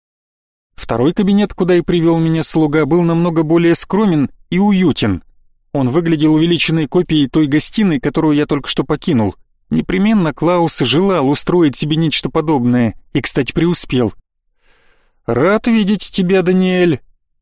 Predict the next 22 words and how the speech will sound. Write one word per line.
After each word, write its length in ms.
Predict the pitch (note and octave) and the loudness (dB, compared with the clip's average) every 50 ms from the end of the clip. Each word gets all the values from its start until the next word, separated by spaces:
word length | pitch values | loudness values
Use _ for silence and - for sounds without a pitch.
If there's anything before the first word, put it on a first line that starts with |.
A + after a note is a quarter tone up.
| _ _ _ _ - | _ _ _ _ -8
Не 220 | C3+ C#3+ D#3+ E3 | -4 -2 -2 -2
сказать, 400 | - - - F#3 F3+ A#3 A#3+ - | -2 -2 -2 -2 -2 -2 -2 -2
чтобы 300 | - - C#3+ B2+ C3 B2+ | -2 -4 -2 -2 0 0
взаимно, 600 | A#2 A#2 B2 C3 C3 B2+ B2+ A#2+ A2+ A2 A2 G2+ - _ _ _ - | 0 0 0 0 0 0 0 0 0 0 -2 -4 -8 _ _ _ -6
но 140 | C#3 D3+ F#3+ | -4 -2 0
я 200 | G3+ G3+ G#3+ G#3 | 2 2 2 0
сделал 480 | F3+ B2+ A#2 C3+ D#3 E3+ F#3 F#3 F3+ | 0 -2 0 0 0 2 2 0 0
вежливый 460 | D3+ B2+ C3 B2 A#2+ D3 C#3+ C#3+ D3 C#3 | 0 0 0 0 0 0 0 0 0 -2
кивок. 400 | - E3 D3 A#2+ G2 - - - _ _ _ _ _ _ _ _ _ _ _ _ _ _ _ _ _ _ _ - | -2 -2 0 0 -2 -4 -10 -18 _ _ _ _ _ _ _ _ _ _ _ _ _ _ _ _ _ _ _ -6
«Здравствуйте, 600 | A#2+ A2 C3 E3+ G#3+ A3 - - A3+ - G#3+ G3 | -4 -2 0 0 0 0 0 -2 -2 -2 -2 -2
господин 480 | E3+ F#3 - - F3+ E3+ F3+ G3 F#3 | -2 -2 -2 -2 -2 0 0 0 0
Сарштраузен». 880 | - - F3+ E3+ D#3 - - - E3 E3+ E3 D#3+ C#3+ C3 D#3 D#3 C#3 - - _ _ _ _ _ _ _ _ _ _ _ _ _ _ | 0 0 0 0 -2 -2 -2 0 0 2 2 2 0 0 0 -2 -2 -4 -8 _ _ _ _ _ _ _ _ _ _ _ _ _ _
Клаус 440 | - G3 A#3 C4 B3 G3 - - - | -2 0 2 2 2 0 0 -2 -2
удивительно 540 | D3 D3 F#3 G3 A3+ - G3+ G3 G3 F#3+ - | -2 -2 -2 -2 0 0 0 0 0 0 -2
похож 480 | - A3 - - - D3 C3 - - | -2 -4 -4 -2 -2 -2 -2 -2 -2
на 160 | C#3+ C#3+ D3 | -4 -4 -4
отца. 320 | D#3+ - - - C3 G2+ F2+ - _ _ _ _ _ _ _ _ | -2 -2 -2 -2 -2 -2 -4 -8 _ _ _ _ _ _ _ _
Такой 240 | - D#3+ - B3 A#3+ | -6 -2 0 0 0
же 120 | D3+ B2 A#2+ | 0 0 0
высокий, 540 | A#2 B2 A#2 - - G#3+ - - F#3+ E3+ | 0 0 0 0 0 -2 -2 0 -2 0
светловолосый, 880 | C3 - - F#3+ F#3+ - D3+ D3 C3+ C#3 C3+ D#3 G3+ G#3 - - E3 D3 | 0 0 -2 -2 -2 -2 0 0 0 0 0 0 0 0 0 0 -2 0
голубоглазый 880 | C3 D3 D3 D3 C#3 C3 C3+ A#2+ B2 D3+ F#3 G3 F3 D#3 F3 D#3 - | 0 0 0 0 0 0 -2 -2 0 0 0 0 0 0 -2 -2 -4